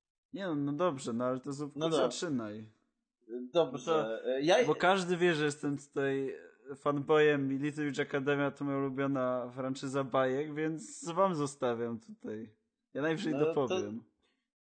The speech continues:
Speaker 2: No to cóż, e, ja jako, że nie oglądałem żadnej z tych wcześniejszych ow, bo nie udało mi się zabrać do tego ani razu, em, to,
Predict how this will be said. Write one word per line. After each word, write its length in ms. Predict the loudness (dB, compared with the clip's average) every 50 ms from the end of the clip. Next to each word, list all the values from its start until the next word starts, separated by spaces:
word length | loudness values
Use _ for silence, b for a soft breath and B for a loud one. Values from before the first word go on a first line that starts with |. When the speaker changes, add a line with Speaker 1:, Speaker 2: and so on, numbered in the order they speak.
| _ -14
Speaker 2:
No 140 | -14 -14 -12 -12
to 80 | -12 -12
cóż, 500 | -10 -6 -4 -2 -2 -2 -4 -6 -8 -6
e, 300 | -2 -2 0 0 -2 -2 0
ja 160 | 4 4 4
jako, 320 | 4 4 0 -2 -4 -4
że 140 | -2 -2 -2
nie 140 | 0 0 0
oglądałem 580 | 0 0 -2 0 4 4 6 6 6 4 2 -2
żadnej 280 | -4 -4 -4 -4 -8
z 60 | -10
tych 140 | -12 -16 -14
wcześniejszych 580 | -12 -12 -10 -8 -8 -8 -8 -6 -8 -6 -4 -2
ow, 240 | -2 -2 -2 -4 -6
bo 100 | -6 -6
nie 120 | -4 -4
udało 280 | 0 2 2 2 2 -2
mi 100 | -6 -6
się 140 | -8 -6
zabrać 380 | -2 -2 -2 0 -2 -6 -8 -8
do 100 | -12 -12
tego 280 | -12 -10 -8 -4 -2 -2
ani 180 | -2 -2 -2 -2
razu, 480 | -2 -2 -2 -2 -4 -4 -4 -4 b b b b b b b b b b -6
em, 800 | -2 0 0 0 0 0 -2 -2 -2 -2 -4 -6 -6 -8 -10 -14 _ _ _ _ _ _ -20 -20 _ _
to, 500 | 2 4 6 6 6 6 4 4 2 0